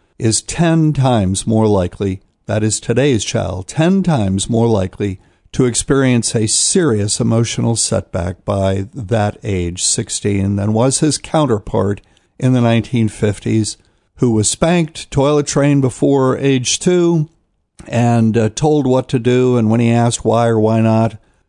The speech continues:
uh, was told, "Because I said so." Um, old-fashioned, biblically based child rearing was good for kids.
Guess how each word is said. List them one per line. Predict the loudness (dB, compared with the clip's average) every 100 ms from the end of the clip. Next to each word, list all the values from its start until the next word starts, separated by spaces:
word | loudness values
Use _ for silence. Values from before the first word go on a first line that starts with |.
| _
uh, | -2 0 2 2
was | 0 0
told, | 0 2
"Because | 0 -2 0 0
I | 0 -2
said | -2 -4 -6
so." | -10 -12 -16 _ _ _ -4
Um, | 0 2 2 2 2
old-fashioned, | 2 0 0 0 0 0 0 2
biblically | 0 0 0 0 0
based | 2 2 2 -2
child | 0 2 2
rearing | 2 2 4
was | 2 2
good | -4 -2 0 0 -4
for | -6
kids. | -6 -4 -8 -8 -14